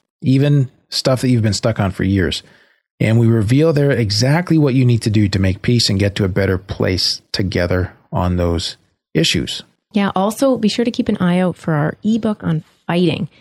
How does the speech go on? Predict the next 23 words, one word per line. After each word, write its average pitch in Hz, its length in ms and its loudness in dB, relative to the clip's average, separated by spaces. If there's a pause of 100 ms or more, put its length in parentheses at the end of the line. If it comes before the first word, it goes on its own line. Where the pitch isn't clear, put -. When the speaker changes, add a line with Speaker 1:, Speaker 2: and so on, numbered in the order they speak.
(540)
Speaker 2:
And, 196 200 0
you 180 60 2
know, 180 100 0
currently 262 360 2
we 190 100 4
don't 233 240 0
even 226 220 2
have 190 180 0
a 175 40 0
title - 360 -4
yet. - 240 -4 (240)
But 151 100 0
if 190 140 0
you 208 60 4
want 226 120 2
to 233 40 0
be 220 80 2
the 175 100 0
first 226 440 -2
to 226 60 0
hear 233 280 0
about 156 220 -2
it, 277 200 0